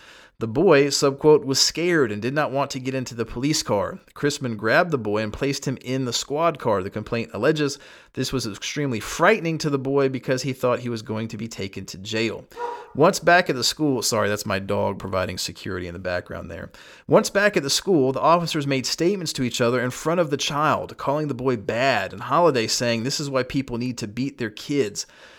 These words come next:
Christman then forced the boy into a chair, causing his crying to intensify. At that point,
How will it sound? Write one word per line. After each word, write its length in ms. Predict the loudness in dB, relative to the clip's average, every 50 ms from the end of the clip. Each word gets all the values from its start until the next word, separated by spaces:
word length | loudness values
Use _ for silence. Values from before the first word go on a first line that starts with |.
| -20 _ _
Christman 320 | 4 4 4 4 2 2 2
then 140 | 2 0 0
forced 400 | -2 -4 -4 -2 -2 -2 -2 -4
the 60 | -4
boy 220 | 0 2 2 2
into 280 | 2 0 -4 -2 -2 -2
a 60 | -2
chair, 640 | -2 -2 -2 0 2 2 4 4 2 0 0 -2 -6 -10
causing 380 | -6 -2 0 0 0 0 -2 -4
his 140 | -4 -4 -6
crying 480 | -6 -4 -2 -2 0 0 -2 -2 -4 -4
to 180 | -4 -4 -2
intensify. 880 | -2 -4 -4 -6 -4 -4 -4 -2 -2 -2 -4 -2 -2 -2 0 0 -2 -2
At 340 | 0 0 0 0 0 -2
that 320 | -2 0 0 0 -2 -4 -8
point, 420 | -10 -10 -10 -10 -10 -14 -14 -16